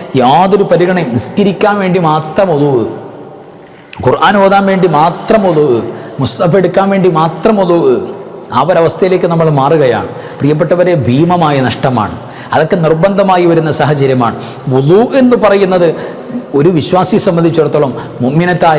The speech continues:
വിശ്വാസിനെ സംബന്ധിച്ചിടത്തോളം അവരുടെ ജീവിതത്തിൽ എപ്പോഴും ഉണ്ടാകേണ്ട ഒരു പരിശുദ്ധമായ കർമ്മമാണ്. വുളൂ ചെയ്യാൻ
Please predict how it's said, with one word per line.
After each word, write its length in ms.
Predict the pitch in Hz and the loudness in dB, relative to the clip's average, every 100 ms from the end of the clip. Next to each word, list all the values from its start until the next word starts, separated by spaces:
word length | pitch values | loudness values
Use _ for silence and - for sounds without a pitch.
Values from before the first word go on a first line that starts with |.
| 135 | 0
വിശ്വാസിനെ 440 | 113 175 156 170 151 | 0 0 0 0 0
സംബന്ധിച്ചിടത്തോളം 680 | 147 139 139 135 135 127 117 - - - 131 | 0 0 0 0 0 0 -2 -6 -12 -4 0
അവരുടെ 300 | 156 156 151 123 - - 123 | 2 2 2 -2 -8 -2 0
ജീവിതത്തിൽ 420 | 147 143 131 135 123 | 2 2 0 -2 -2
എപ്പോഴും 500 | 120 131 156 180 185 147 | -2 0 2 4 2 0
ഉണ്ടാകേണ്ട 420 | 131 139 135 127 120 | 0 0 0 0 0
ഒരു 80 | 117 | -2
പരിശുദ്ധമായ 520 | 120 117 131 120 113 107 107 | -2 -2 0 0 0 -2 -2
കർമ്മമാണ്. 440 | 101 98 82 78 - - - - - - - - - - - _ - - - | -2 -2 -4 -6 -14 -20 -20 -20 -20 -20 -20 -20 -20 -20 -20 _ -20 -10 -2
വുളൂ 180 | 135 156 160 | 0 2 2
ചെയ്യാൻ 200 | 147 160 | 0 2